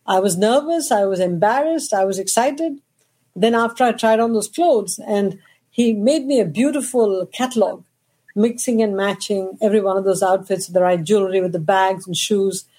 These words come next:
and taught me how to wear those five or seven outfits interchangeably to create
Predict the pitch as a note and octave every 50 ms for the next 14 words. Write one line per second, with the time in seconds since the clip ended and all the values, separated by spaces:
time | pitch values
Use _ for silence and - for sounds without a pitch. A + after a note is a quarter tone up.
0 | _ - _ _ - A3 A3 F#3+ - C#4 D#4 E4 E4 E4+ E4+ D#4 C4 A3 A3+ A#3
1 | A3+ B3+ A#3 G#3 G#3+ A3 A3 G#3 G3+ G3 F3+ F3+ - - - A#3+ A#3 A#3 A#3 A#3+
2 | G#3+ - - G#3+ G#3 G#3 G#3 G3+ F#3+ G3 G3 G3 - - F#3+ F3+ G#3+ G#3 G3 F#3
3 | A3 G#3 - A#3+ B3 C#4 C4 C#4 A3 G3 G#3 G3+ - G3 - - A3 A3 A3 A3+
4 | A3+ A3 A3